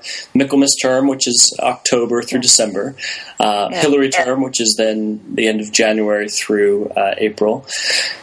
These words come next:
Speaker 2: Uh-huh.
Speaker 1: Um, and then Trinity term, which is the last one from April, uh,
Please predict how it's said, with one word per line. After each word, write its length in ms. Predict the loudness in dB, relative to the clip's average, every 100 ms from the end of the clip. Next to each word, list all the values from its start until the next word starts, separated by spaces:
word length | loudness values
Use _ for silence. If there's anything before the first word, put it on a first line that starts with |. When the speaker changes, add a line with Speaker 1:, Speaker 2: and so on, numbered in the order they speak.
| -10 -4
Speaker 2:
Uh-huh. 160 | 0 2 2
Speaker 1:
Um, 80 |
and 240 | 2 0 2
then 320 | 2 2 0 -2 0
Trinity 280 | 0 2 0
term, 320 | 0 0 0
which 220 | 0 0 0
is 140 | 0
the 100 | 0
last 340 | 0 0 -2
one 180 | -4 -8
from 340 | -4 -2 -2 0
April, 340 | -2 -4 -4 0
uh, 180 | 0